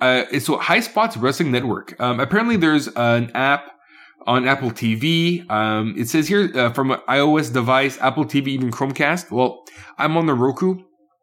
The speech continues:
and they've got their dedicated channel. So, uh, I think it's worth it. Um, some really cool stuff. So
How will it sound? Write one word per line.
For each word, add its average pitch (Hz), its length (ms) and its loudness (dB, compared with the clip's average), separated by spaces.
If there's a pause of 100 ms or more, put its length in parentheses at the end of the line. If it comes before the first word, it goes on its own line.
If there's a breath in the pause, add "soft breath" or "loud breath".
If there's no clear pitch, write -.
(200)
and 127 100 -4
they've 123 100 2
got 127 140 0
their 123 80 0
dedicated 117 420 0
channel. 107 380 -4
So, 107 480 0
uh, 101 300 0 (640 loud breath)
I 127 80 2
think 143 160 2
it's 127 100 0
worth 117 260 2
it. 151 240 -4 (120)
Um, 104 480 -4 (540)
some 135 280 -2
really 151 300 2
cool 123 260 -4
stuff. 113 340 -2 (380 loud breath)
So 139 320 2